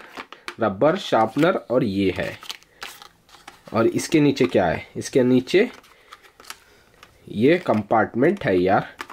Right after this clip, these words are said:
So इसे भी हम रख देंगे side में। So ये भी बहुत ही मस्त है यार, ज़बरदस्त है। देख सकते हो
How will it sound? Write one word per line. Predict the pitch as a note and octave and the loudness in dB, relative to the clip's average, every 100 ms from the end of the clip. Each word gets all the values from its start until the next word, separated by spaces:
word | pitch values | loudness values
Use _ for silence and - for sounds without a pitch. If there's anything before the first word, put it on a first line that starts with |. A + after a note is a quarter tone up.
| - - - - - | -12 -8 -8 -10 -18
So | - A2 A2 A#2 - - - - - - - - - - - | -2 4 6 4 0 -18 -20 -20 -20 -18 -18 -18 -18 -12 -8
इसे | - C3 C3 | -2 2 4
भी | C3+ | 4
हम | C3+ B2+ | 2 0
रख | G2+ A2 | 2 0
देंगे | G#2 G2+ G2+ A2 F#3+ G3 - - | 2 4 4 4 2 0 -16 -20
side | - - G#2+ G2+ | -14 -2 2 2
में। | F#2+ A#2 F#2 - - - - - - - | 4 4 2 0 -8 -10 -8 -10 -10 -16
So | - | 2
ये | A2+ A#2 | 6 6
भी | C3 | 6
बहुत | A2 G#2+ B2+ | 2 0 2
ही | C3 | 0
मस्त | G2 G#2+ - - | 2 0 -2 -2
है | G#2 | 2
यार, | A2 A#2+ | 4 2
ज़बरदस्त | F#2 G2 G#2+ B2 B2 - | 0 0 2 2 0 2
है। | A#2 | 2
देख | A#2 | 2
सकते | - A2+ - | -2 -10 -8
हो | C3 | -6